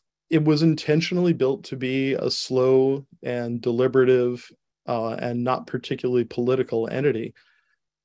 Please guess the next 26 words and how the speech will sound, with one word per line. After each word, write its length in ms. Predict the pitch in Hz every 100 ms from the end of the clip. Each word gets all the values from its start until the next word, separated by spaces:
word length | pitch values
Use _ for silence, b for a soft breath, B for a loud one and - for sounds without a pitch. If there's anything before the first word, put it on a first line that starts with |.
| _ _ -
Given 280 | 135 208 180
how 160 | 170 151
much 280 | 151 -
the 80 | 139
E 120 | 131 147
U 160 | 131
controls 480 | - 131 - 123 113
today, 640 | - 120 196 180 143 160 170 -
that's 260 | 165 170
not, 180 | 180 180 175 - -
uh, 300 | 156 156 143
a 80 | 139
realistic 560 | 156 160 156 - 131
pathway, 600 | - 156 147 135 117 113 -
and 540 | 123 131 127 123 120 - _ _ _ _ _ 143
I 160 | 175
have 200 | 160 127
simply 380 | - 143 131 127
been 220 | 123 120
blown 300 | 110 147 170
away, 280 | 135 - - _ _ _ _ -
um, 560 | 117 113 113 107 113 - _
by 240 | 135 127 120
the 120 | 117
European 440 | 120 120 - 120
Council's 800 | 110 123 117 - 120 113 107 -